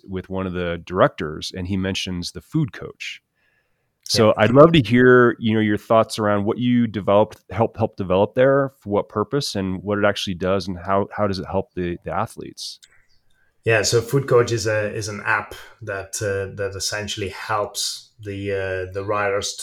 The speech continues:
Speaker 2: to, to eat well and eat according to their needs, e-, eat according to what they're doing on the, uh, on the day. And the, the background to that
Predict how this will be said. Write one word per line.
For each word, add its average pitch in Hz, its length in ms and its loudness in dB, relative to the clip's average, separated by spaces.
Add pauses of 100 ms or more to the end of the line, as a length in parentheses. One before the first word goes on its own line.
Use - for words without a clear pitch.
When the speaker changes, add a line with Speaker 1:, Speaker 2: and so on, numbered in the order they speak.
Speaker 2:
to, 95 460 -12 (140)
to 117 120 -8 (120)
eat 104 200 -10
well 95 340 -6 (600)
and 104 280 -8
eat 120 480 -6
according 104 540 -4
to 101 560 -8 (300)
their 101 320 -4
needs, 98 400 -8
e-, 110 80 -10
eat 110 380 -10
according 101 540 -8
to 95 320 -8 (100)
what 113 260 -8
they're 95 120 -8
doing 95 340 -8
on 92 200 -10
the, 92 280 -8
uh, 92 120 -12
on 98 160 -10
the 92 80 -10
day. 98 360 -4 (580)
And 110 180 -2
the, 110 300 2
the 120 100 -2
background 120 580 0
to 113 100 -6
that 101 500 -6